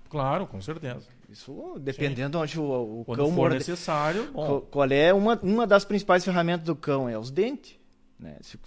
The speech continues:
Speaker 2: se, se o ca-, cão pegar na, na, na jugular do, do,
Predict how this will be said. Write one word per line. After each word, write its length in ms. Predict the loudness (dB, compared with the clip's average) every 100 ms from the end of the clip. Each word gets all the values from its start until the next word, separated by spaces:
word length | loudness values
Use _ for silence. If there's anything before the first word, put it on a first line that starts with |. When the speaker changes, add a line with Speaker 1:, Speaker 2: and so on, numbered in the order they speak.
| -20
Speaker 2:
se, 300 | -20 -18 -12
se 80 | -12
o 40 | -12 -12
ca-, 140 | -6 -4
cão 200 | 0 0
pegar 320 | 2 4 4
na, 200 | 4 0
na, 360 | -2 -4 -6 -10 -16 -20 -20 -12
na 320 | -10 -6 -2
jugular 480 | -2 -2 -2 -2 -2
do, 220 | -2 -6
do, 400 | -6 -8 -10